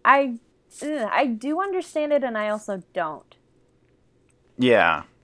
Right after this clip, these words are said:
Speaker 1: This
Speaker 2: 'Cause I guess
Speaker 1: doesn't,
Speaker 2: because
Speaker 1: I
Speaker 2: this
Speaker 1: don't
Speaker 2: is the
Speaker 1: know.
Speaker 2: only movie that I could think of that fits this kind of genre outside of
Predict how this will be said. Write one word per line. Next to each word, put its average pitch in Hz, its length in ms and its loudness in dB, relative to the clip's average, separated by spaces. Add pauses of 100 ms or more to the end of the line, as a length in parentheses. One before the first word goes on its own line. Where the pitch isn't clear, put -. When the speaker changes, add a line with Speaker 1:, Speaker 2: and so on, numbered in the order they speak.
(100)
Speaker 1:
This 311 300 -2
Speaker 2:
'Cause 349 160 4
I 160 60 8
guess 185 220 0
Speaker 1:
doesn't, - 80 -14
Speaker 2:
because 143 280 0
Speaker 1:
I 113 40 -8
Speaker 2:
this 147 180 -2
Speaker 1:
don't 165 60 2
Speaker 2:
is 131 100 -2
the 123 140 -2
Speaker 1:
know. - 60 -4
Speaker 2:
only 123 280 0
movie 113 400 -2
that 101 140 -2
I 95 60 -4
could - 200 -10
think 104 240 -10
of 87 160 -8
that 92 200 -2
fits - 440 -10
this - 240 -12
kind 92 260 -10
of 85 120 -8
genre 87 380 -6
outside 90 440 -6
of 82 200 -12